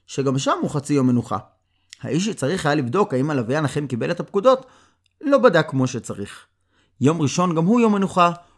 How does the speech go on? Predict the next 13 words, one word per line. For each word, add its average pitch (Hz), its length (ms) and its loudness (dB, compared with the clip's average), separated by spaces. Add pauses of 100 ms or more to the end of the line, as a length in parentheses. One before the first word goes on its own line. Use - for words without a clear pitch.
(120)
וכשהגיע 123 520 2
יום 196 180 2
שני, 170 420 0 (260)
התברר 120 440 -4
שהלוויין 127 680 0
לא 175 140 -2
שינה 143 340 -2
את 131 60 -2
זווית 120 260 -4
הכנפיים, 151 640 -4 (520)
איבד 147 340 2
את 220 140 0
האנרגיה, 190 600 2